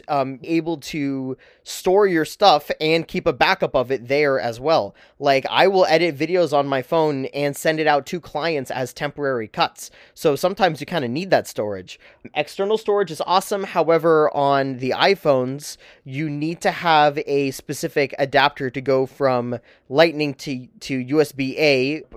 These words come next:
because Apple doesn't wanna put in U S B C. <clears throat> I'm sorry, I don't know what just came over me there. It is definitely something that does, that does get utilized full. Like, I use the full two fifty-six gigs.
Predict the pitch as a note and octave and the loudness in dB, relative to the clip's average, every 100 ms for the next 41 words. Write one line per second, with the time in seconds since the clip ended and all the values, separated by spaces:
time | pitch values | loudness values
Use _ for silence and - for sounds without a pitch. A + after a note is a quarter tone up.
0 | C3+ C3+ C3+ D3 C3+ B2+ B2 C3 B2 C3+ | -16 -4 0 4 4 2 -2 0 0 0
1 | B2 A#2 A#2+ A2 B2 A#2+ - F3 C3 - | -2 0 -2 -2 -6 -6 -2 0 0 0
2 | F#3+ F3+ C3 B2 A#2 - C#3 B2+ B2+ C3 | 0 2 0 -2 -2 2 4 6 4 4
3 | B2 B2 - A#2+ - B2+ A#2 A#2+ A#2 B2+ | 2 2 0 -6 -2 0 0 -2 2 4
4 | B2 - - - _ - D#3 D#3+ F3 E3 | 4 0 -16 -20 _ -6 -4 2 2 0
5 | C#3 F3 F3 G3+ F#3+ F3 E3 - D#3 - | 2 4 4 2 -4 -4 -8 -4 -4 -4
6 | D#3 C3+ A#2+ A#2+ A2+ - C3 C3 C3+ C3 | -4 0 2 2 -2 0 2 4 0 -6
7 | - D3 C3 D#3+ D3 D3+ C3+ D3+ D#3 A3 | -14 -14 2 4 6 2 2 -4 -2 2
8 | D3 G2 F#2+ - A2+ _ - D3 D#3 C#3 | 2 0 -8 -14 -20 _ 2 2 2 0
9 | C3 A#2+ C3+ G3+ F#3+ C3 D#3+ - D#3+ D#3+ | -2 2 2 2 -2 -2 -4 -4 -6 -6
10 | D#3 D#3+ D3 C#3 F3 C#3 A2 | -8 -12 -10 -2 0 -2 -8